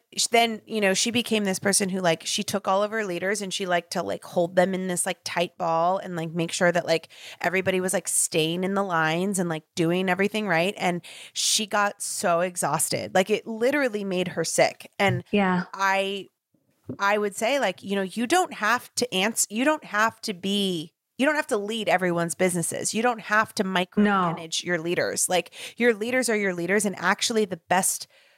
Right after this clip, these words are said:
Speaker 1: the re-, the way that you show that you're, like, the best leader, the leader's greatest return is actually becoming unnecessary in your organization. Like, that is actually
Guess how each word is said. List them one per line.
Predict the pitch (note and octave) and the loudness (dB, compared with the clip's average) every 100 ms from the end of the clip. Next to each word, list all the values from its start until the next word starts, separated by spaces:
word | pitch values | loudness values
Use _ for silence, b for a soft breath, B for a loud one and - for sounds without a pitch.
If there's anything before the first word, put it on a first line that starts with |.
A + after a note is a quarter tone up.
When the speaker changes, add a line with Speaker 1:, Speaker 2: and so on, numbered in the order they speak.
| b | b
Speaker 1:
the | G#3 | 2
re-, | F3+ F3+ G#3 | 2 0 0
the | F#3+ | 0
way | F#3 F3 G3 A3+ | -2 0 2 2
that | A3 | 0
you | F#3+ G3 | -2 -4
show | - F#3+ F3 G3+ | -2 0 0 0
that | F3+ | -2
you're, | F#3 F#3 | -2 2
like, | E3+ - | 0 0
the | F3 E3+ E3 | 0 2 2
best | E3 D#3 E3+ - | 0 0 2 0
leader, | D#3 F#3 G3 | 0 0 2
the | F3 | -2
leader's | D#3 F#3 F#3+ G#3 G3+ | -4 -4 0 0 0
greatest | - E3+ F3 F#3 - | -2 0 2 0 0
return | F3 - E3 D#3 E3 A3+ | 0 0 0 0 0 -2
is | - G3 - | 0 0 2
actually | D#3 D3+ - C4 A#3+ C4+ D4 B B B | 0 0 0 0 0 -2 -2 B B B
becoming | G#3+ G#3 - F#3+ G3+ G#3 | 0 0 0 0 0 0
unnecessary | - F3+ E3 E3 - - E3+ C#3 A#2+ E2+ - - | 0 0 0 0 0 0 2 0 -4 -8 -8 -2
in | F#3 | 2
your | F3 | 2
organization. | D3 D#3 E3+ D3+ - D#3+ - - F3 | 2 0 -2 -4 -2 0 0 -4 -8
Like, | F3+ F#3 F3+ | -8 -6 -2
that | F3 G3+ - _ | 2 0 -2 _
is | G3+ G3 | -2 -2
actually | E3 E3+ - A#3+ B3 C#4+ | -2 -2 -2 0 0 0